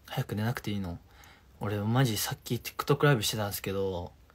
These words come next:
その前にめっちゃ爆睡かましてて、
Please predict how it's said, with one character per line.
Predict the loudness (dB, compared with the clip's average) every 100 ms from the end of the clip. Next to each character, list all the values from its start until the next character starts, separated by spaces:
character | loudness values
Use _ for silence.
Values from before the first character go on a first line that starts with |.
| -20 -20 -20 -20 -20 -10
そ | 0
の | 4
前 | 6 4
に | 0 -4 -4
め | -4 -4
っ |
ち | -2
ゃ | 2
爆 | 2 2
睡 | 0
か | 2
ま | 2 2
し | 0
て | -8
て、 | -6 -6 -6